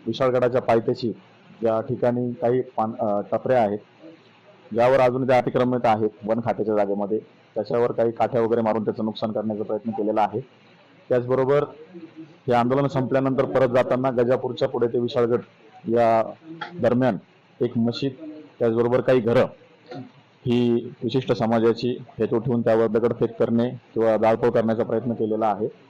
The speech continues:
अ, संपूर्ण खबरदारी या बंदोबस्ताच्या अनुषंगाने घेतली होती. सुदैवाने यामध्ये कोणतीही जीवितहानी झालेली नाही, परंतु आंदोलन हे परवानगी दिलेली नव्हती प्रशासनाने आंदोलनांना.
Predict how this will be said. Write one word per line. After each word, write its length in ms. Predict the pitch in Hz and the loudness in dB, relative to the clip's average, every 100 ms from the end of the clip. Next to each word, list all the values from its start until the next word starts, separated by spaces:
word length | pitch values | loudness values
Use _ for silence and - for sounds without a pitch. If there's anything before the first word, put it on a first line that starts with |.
| - - _ - - - - - | -20 -20 _ -20 -20 -20 -14 -2
अ, 320 | 104 107 110 | 2 2 2
संपूर्ण 400 | - 127 131 147 | 0 -4 0 -2
खबरदारी 360 | 143 120 117 123 | 2 2 4 4
या 60 | 131 | 4
बंदोबस्ताच्या 540 | 123 123 123 123 156 | 4 2 0 -2 -2
अनुषंगाने 440 | 123 120 117 120 | -2 -2 -2 0
घेतली 280 | 120 107 117 | 0 0 2
होती. 220 | 113 120 | 2 2
सुदैवाने 600 | 123 - - 120 123 123 123 | -2 -6 -4 2 4 4 2
यामध्ये 260 | 120 123 | 2 0
कोणतीही 320 | 120 120 123 | 0 0 0
जीवितहानी 520 | 113 113 127 113 117 110 - - - | 0 0 -2 -2 -2 -2 -6 -18 -8
झालेली 340 | 113 113 117 | -2 0 0
नाही, 280 | 120 104 104 143 - - - - _ _ - | 0 0 -2 -6 -12 -20 -20 -20 _ _ 0
परंतु 520 | 131 139 123 151 160 - - - - - - - - 113 | 2 0 2 2 2 0 -12 -20 -20 -20 -20 -20 -6 0
आंदोलन 420 | 123 139 143 143 143 127 117 - 120 | 2 4 4 2 2 0 -8 -16 -2
हे 220 | 135 135 | 2 2
परवानगी 480 | 135 120 123 131 135 | 2 0 2 2 0
दिलेली 300 | 123 127 131 | 2 4 4
नव्हती 280 | 123 120 123 | 2 0 0
प्रशासनाने 580 | 117 131 135 110 113 | -2 -2 -4 -4 -2
आंदोलनांना. 600 | 117 107 117 117 117 113 | -4 -2 -2 0 0 0